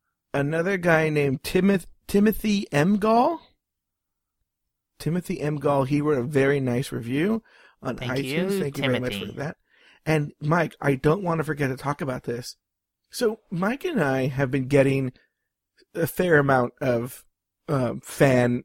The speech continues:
Speaker 1: emails or, like, people emailing us or asking us questions or whatnot. But we got the weirdest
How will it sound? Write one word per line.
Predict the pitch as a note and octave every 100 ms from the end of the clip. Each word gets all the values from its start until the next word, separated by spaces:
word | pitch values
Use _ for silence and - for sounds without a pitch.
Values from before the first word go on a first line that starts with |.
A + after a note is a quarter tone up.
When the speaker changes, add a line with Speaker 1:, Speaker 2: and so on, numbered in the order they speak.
| -
Speaker 1:
emails | C3 B2 A#2 A2+ A2+ A#2 A#2+
or, | A#2 B2
like, | -
people | - D#3+ -
emailing | B2 A#2+ A#2+ B2
us | A#2+ B2+
or | C3
asking | B2+ -
us | C3
questions | - B2+ - C3 B2
or | C3
whatnot. | A#2 - C3+ C3+ - - - - -
But | D#3
we | D#3+
got | F#3 A3+ -
the | C#4
weirdest | A#3+ D#3+ D#3+ E3+ F3 F3 F#3 F#3+ - - -